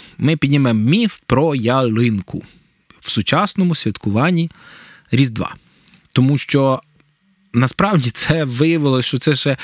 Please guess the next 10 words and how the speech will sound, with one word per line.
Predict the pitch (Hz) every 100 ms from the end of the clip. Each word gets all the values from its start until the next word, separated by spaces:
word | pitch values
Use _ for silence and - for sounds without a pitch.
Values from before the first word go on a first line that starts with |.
| - -
ще | - 139
гірший, | 113 185 208 - 254 247 - - - 127
ще | - 160
гірша | 135 160 175 202
річ, | 196 208 - 147
ніж | 147 165 147
навіть | 139 147 151 143
дата | 175 -
святкування. | 165 180 - 185 180 170
Отож, | 165 233 117